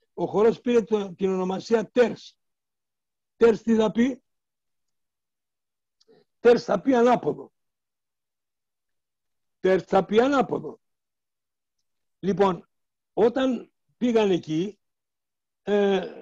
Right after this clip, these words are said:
εσείς, και πολλές φορές και εμάς μας το λέγανε όταν χορεύαμε στα νιάτα μας, «Χορέψτε εκείνη τον χορό τον Τέρς». Τον Τέρς τον χορό, δηλαδή που πάει ανάποδα. Γιατί άλλος δεν ήξ-, δεν ήξερε την ονομασία.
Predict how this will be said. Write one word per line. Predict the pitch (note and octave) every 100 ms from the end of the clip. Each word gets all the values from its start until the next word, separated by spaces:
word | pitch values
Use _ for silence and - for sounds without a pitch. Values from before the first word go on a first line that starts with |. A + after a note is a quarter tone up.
| -
εσείς, | G#3 A3+ C#4 D4+ - _ _ _ - D3+
και | G3
πολλές | G3 G#3 B3
φορές | G#3+ B3+ G#3+
και | A#3+
εμάς | D4 C4+
μας | G#3 G3
το | G3
λέγανε | G#3 G3+
όταν | G3 F#3+ F3
χορεύαμε | F3+ G#3 G3 F3+
στα | -
νιάτα | F#3 F3+ F3
μας, | - _ _ _
«Χορέψτε | - G#3+ B3+ G#3
εκείνη | B3 A#3+ A#3
τον | A#3 G#3
χορό | A3 A3+
τον | G3+ G3+
Τέρς». | G3 G3 - - _ _ _ _ _
Τον | F3 F#3+
Τέρς | A#3 A3+
τον | F#3 C#3
χορό, | F3 E3
δηλαδή | D3+ F3 G3 G#3 - _ _
που | E3
πάει | G3+ A3 G#3+
ανάποδα. | A3 A3 E3 D#3+ - - _ _ _ _ _ _ _ _
Γιατί | - E3 G#3
άλλος | A3 A3+ A3+ G3 - _ _
δεν | - A#3 A#3
ήξ-, | G#3 -
δεν | - F3 G3 G#3
ήξερε | G#3 - G3+
την | E3+
ονομασία. | F#3 F#3 F3+ E3+ E3 -